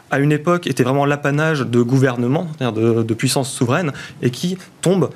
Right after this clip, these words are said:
peu à peu, en fait, dans des sociétés privées qui, elles, revendent ces capacités à, aux plus offrants, quelque part. Et donc, on a vraiment cette progression des outils d'attaque qui sont de plus en plus démocratisés et donc accessibles à de plus en plus d'acteurs. Et ça, à mes yeux, c'est très problématique.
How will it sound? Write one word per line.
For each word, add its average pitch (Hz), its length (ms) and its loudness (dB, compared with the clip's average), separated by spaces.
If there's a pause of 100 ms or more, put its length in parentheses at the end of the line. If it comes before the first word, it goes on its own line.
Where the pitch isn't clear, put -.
peu 165 160 4
à 139 60 -2
peu, 170 200 -2
en 170 60 -2
fait, 170 220 -2
dans 143 160 2
des 147 320 2 (280)
sociétés 160 360 2
privées 147 480 0
qui, - 120 0
elles, 160 120 2
revendent 151 460 0
ces 135 180 -2
capacités 131 640 0 (680)
à, 123 500 0 (180)
aux 175 80 6
plus 139 200 2
offrants, 147 300 0
quelque 117 280 -2
part. - 260 -6 (100)
Et 139 60 2
donc, 151 280 2 (300)
on 127 140 2
a 120 60 2
vraiment 127 280 2
cette 139 160 -8
progression 131 640 0 (220)
des 120 120 4
outils 127 120 0
d'attaque 160 180 0
qui - 60 -10
sont 139 60 0
de 123 40 -2
plus 131 140 -2
en - 20 -6
plus 131 140 -4
démocratisés 151 840 0
et - 100 -4
donc 127 160 -2
accessibles 135 500 0
à 123 40 0
de 120 100 -4
plus 147 200 2
en 135 80 2
plus 156 400 -4 (160)
d'acteurs. 131 480 0
Et - 40 -6
ça, 151 160 0
à 123 40 -6
mes 120 140 0
yeux, 135 120 0
c'est 139 140 0
très 135 140 -2
problématique. 120 560 -4